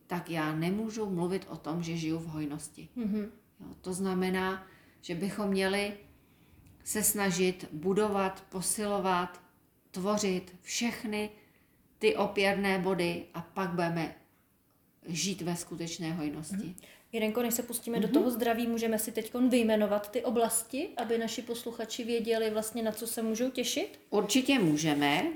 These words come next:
Speaker 1: Já takhle si tu vyndám pamatováčka, abych nic nepřeskočila,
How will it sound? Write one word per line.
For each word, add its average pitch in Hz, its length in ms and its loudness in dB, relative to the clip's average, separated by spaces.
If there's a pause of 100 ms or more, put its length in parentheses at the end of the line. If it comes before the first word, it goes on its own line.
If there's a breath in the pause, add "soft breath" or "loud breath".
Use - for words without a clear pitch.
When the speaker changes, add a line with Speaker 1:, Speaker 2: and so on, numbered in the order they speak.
(220)
Speaker 1:
Já 175 320 0
takhle 220 380 2
si 220 160 -4
tu 226 160 -4
vyndám 202 380 6
pamatováčka, 160 960 2
abych 165 260 0
nic 247 180 -4
nepřeskočila, 175 960 -2